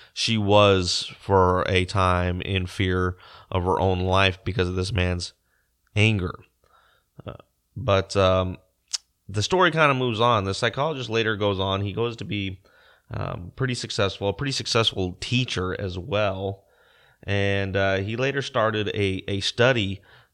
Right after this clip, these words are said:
uh, 'cause he, he could never forget about his,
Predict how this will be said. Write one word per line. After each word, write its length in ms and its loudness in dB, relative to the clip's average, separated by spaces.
uh, 300 -4
'cause 160 -2
he, 160 -6
he 140 -4
could 200 -2
never 260 2
forget 680 -2
about 380 4
his, 420 0